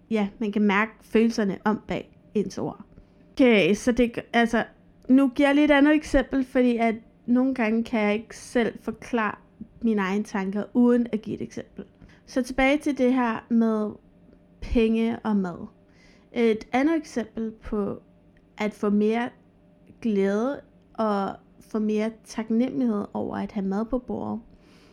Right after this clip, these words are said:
for mig i hvert fald, det vil være at sammenligne det med en forrige oplevelse, som jeg har haft, hvor jeg boede i Frankrig, og min stedmor, hun var i behandling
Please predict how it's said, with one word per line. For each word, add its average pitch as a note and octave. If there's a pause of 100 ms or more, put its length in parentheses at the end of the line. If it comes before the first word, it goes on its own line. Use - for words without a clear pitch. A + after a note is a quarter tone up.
(560)
for B3
mig G3
i B3+
hvert G#3+
fald, G3+ (1040)
det B3
vil B3
være G3 (140)
at G3 (180)
sammenligne B3
det A3
med G#3
en G3+ (240)
forrige C#4 (420)
oplevelse, A#3
som G3+
jeg G3+
har B3
haft, A3+ (640)
hvor G#3+
jeg G3+
boede G#3
i G3+
Frankrig, C4+ (580)
og G#3+
min G#3
stedmor, A#3 (640)
hun G#3+
var G3
i G3
behandling B3